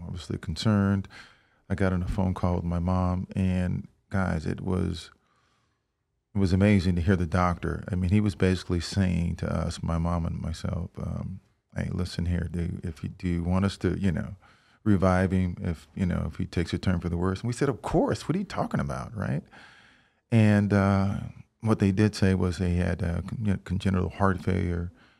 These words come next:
and he had, uh, renal failure, and, um, and then he said, "Oh, by the way, he has covid," right? <laughs> So I go, "Wow."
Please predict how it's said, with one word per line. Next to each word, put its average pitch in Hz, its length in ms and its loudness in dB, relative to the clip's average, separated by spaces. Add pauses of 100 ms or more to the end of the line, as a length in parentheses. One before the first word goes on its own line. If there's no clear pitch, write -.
(320)
and 90 340 0
he 90 140 0
had, 90 420 -2
uh, 85 100 -2
renal 92 300 2
failure, 87 640 -2 (760)
and, 90 480 0
um, 87 600 -2 (320)
and 90 140 0
then 95 100 4
he 95 60 4
said, 92 200 0
"Oh, 90 120 0
by 87 180 -2
the 90 80 0
way, 87 120 0
he 82 80 -2
has 80 160 -4
covid," 117 440 0
right? 82 260 -10 (120)
<laughs> - 100 -2 (1120)
So 95 500 2 (880)
I 98 240 4
go, 92 480 0 (420)
"Wow." 95 340 -2